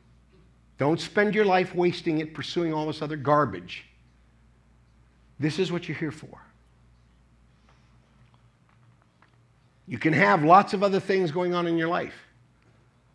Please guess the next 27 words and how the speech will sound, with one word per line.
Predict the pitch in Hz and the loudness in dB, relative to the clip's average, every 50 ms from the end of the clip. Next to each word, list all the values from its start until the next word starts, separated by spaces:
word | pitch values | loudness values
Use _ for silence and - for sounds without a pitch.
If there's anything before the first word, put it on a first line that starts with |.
| _ _ _ _ | _ _ _ _
but | - 123 113 - | -8 -6 -4 0
don't | - 143 147 - - | 0 0 0 0 0
let | 165 160 160 160 | -2 -2 -2 -2
them | 165 156 156 | -2 -2 0
overtake | 151 147 143 143 143 - - 160 139 110 104 - - - - - _ _ _ _ _ _ _ _ _ _ _ _ _ _ _ _ _ | -2 -2 -2 -4 -6 -6 -6 -6 -6 -6 -8 -14 -20 -20 -20 -20 _ _ _ _ _ _ _ _ _ _ _ _ _ _ _ _ _
who | - - 143 139 139 | -8 -6 -4 -2 -2
I | 135 131 131 131 | -2 -2 -2 -4
intend | 131 127 127 117 - 135 123 117 113 104 | -6 -8 -10 -10 -10 -10 -10 -8 -8 -8
you | 107 101 | -8 -10
to | 101 | -10
be. | 107 117 120 104 87 - - - _ _ _ _ _ _ _ - - - - - - - - - _ _ | -10 -10 -10 -10 -12 -14 -18 -20 _ _ _ _ _ _ _ -20 -20 -20 -20 -20 -20 -20 -20 -20 _ _
Then | 147 156 175 | 2 4 4
we | 180 175 | 4 2
come | - 180 175 170 | 4 4 4 4
to | 160 | 4
the | 151 151 | 4 4
word | 147 147 143 139 | 4 2 4 4
mission. | 151 175 175 - - - - - - - - - - - | 2 2 2 0 -2 -6 -8 -10 -14 -20 -20 -20 -6 -2
Any | 160 170 185 | 2 4 6
important | 190 185 - - 190 180 - 160 135 - | 6 4 4 2 0 0 2 -2 -2 2
task | 156 165 170 170 165 - | 4 6 6 4 2 -2
or | 151 127 | -4 -2
duty | 120 147 160 160 147 135 | 2 2 2 4 2 0
assigned, | - - - - 160 160 165 170 175 165 | -2 -2 0 2 2 2 2 2 0 0
allotted, | 147 139 143 151 160 160 165 156 143 | 2 4 4 4 4 4 2 0 -2
or | 131 113 | -6 -8
self-imposed, | - - 165 147 - - 131 110 - 147 160 180 190 - | -4 -2 -4 -4 -2 -4 -8 -6 -2 0 0 0 0 -2